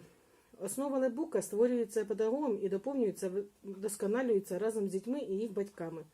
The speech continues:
В результаті такої роботи у вас виходить відмінно пророблений дослідний проєкт. Летбуки допомагають швидко і ефективно засвоїти нову інформацію і закріпити в-, вивчене і цікаве ігровій формі. Ці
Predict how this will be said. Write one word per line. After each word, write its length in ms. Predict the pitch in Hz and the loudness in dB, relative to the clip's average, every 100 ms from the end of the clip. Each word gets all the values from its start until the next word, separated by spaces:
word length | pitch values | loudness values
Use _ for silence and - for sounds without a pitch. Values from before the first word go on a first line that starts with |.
| _ _ _ _ _ | _ _ _ _ _
В 60 | 196 | -2
результаті 480 | 202 214 233 233 214 | 0 2 2 2 2
такої 340 | 208 208 214 | 2 4 4
роботи 440 | 220 214 302 - | 4 0 -2 -4
у 180 | 165 180 | -6 -2
вас 240 | 208 233 220 | 0 0 0
виходить 460 | 202 226 208 208 - _ | 4 4 4 0 -12 _
відмінно 500 | 196 208 233 294 208 | -4 2 2 2 0
пророблений 560 | 170 190 202 254 208 180 | 0 0 0 0 0 0
дослідний 500 | 170 175 208 226 220 | -4 -6 -4 0 -2
проєкт. 560 | 208 196 180 147 - - _ _ - - _ _ | 0 0 0 -2 -8 -20 _ _ -20 -20 _ _
Летбуки 380 | 226 240 349 247 | 2 4 2 2
допомагають 600 | 185 202 208 208 214 208 | 0 0 -2 0 -2 -2
швидко 440 | - 240 254 190 | -2 -4 0 0
і 40 | 180 | 0
ефективно 500 | 196 202 277 254 180 | -2 -4 0 0 0
засвоїти 560 | 175 - 240 254 190 | -2 0 0 2 0
нову 320 | 190 202 233 | 0 0 2
інформацію 800 | 240 202 175 170 175 - 185 175 170 | 2 0 -6 -4 -6 -4 -4 -4 -6
і 80 | |
закріпити 560 | 190 196 202 214 254 208 | -6 -2 -2 -2 0 0
в-, 120 | 185 - 165 185 | -2 -8 -12 -4
вивчене 500 | 214 233 240 214 208 | -4 -2 -4 -2 -2
і 140 | 208 | -6
цікаве 460 | 202 190 208 226 208 | -8 -6 -2 2 0
ігровій 360 | 175 175 196 | 0 -2 -2
формі. 460 | 202 - 170 160 156 - _ - - - - - | -2 -4 -4 -4 -10 -14 _ -20 -20 -20 -20 -6
Ці 460 | 254 262 262 233 | 0 2 4 4